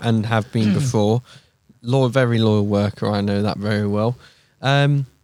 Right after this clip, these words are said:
Speaker 1: you've also moved about a lot, really. I think out of all my friends, you've definitely been the one, not, like, country or city, but just, like, houses. You've been fucking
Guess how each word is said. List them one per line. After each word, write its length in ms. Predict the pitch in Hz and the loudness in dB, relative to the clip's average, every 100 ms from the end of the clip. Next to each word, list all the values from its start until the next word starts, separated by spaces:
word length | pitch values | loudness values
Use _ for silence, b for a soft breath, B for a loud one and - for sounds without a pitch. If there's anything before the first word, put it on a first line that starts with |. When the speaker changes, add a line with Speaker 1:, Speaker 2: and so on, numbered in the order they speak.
| - | -10
Speaker 1:
you've 180 | 135 147 | -6 0
also 340 | 214 - 175 | 0 0 0
moved 340 | 156 156 156 143 | 2 2 2 -2
about 360 | 127 175 190 | -2 0 0
a 20 | 104 | -2
lot, 240 | 98 - | -2 -2
really. 240 | 98 107 | -2 0
I 60 | 151 | 0
think 240 | - 180 | -2 -6
out 100 | - | -4
of 100 | 123 | -2
all 160 | 160 160 | 0 2
my 200 | 147 123 | 4 2
friends, 580 | - 139 98 104 110 131 | 0 -2 -2 -2 -2 -2
you've 140 | 123 | -4
definitely 320 | 156 - 123 | -6 -8 -12
been 180 | 123 127 | -8 -6
the 80 | 123 | -2
one, 240 | 123 127 | 0 0
not, 160 | 135 156 | 0 0
like, 220 | 135 - | -2 -2
country 500 | - 147 - 113 110 | -2 -2 -2 -2 2
or 200 | 107 104 | 2 2
city, 360 | - 143 - 104 | 0 -2 -2 -4
but 220 | 98 - | -4 -4
just, 180 | 123 - | -4 -2
like, 100 | 123 | -2
houses. 500 | - 127 123 - 98 | 0 0 0 -2 -2
You've 140 | 117 131 | -2 0
been 180 | 143 | 0
fucking 560 | 101 104 - 101 98 | 0 -4 -2 -2 -2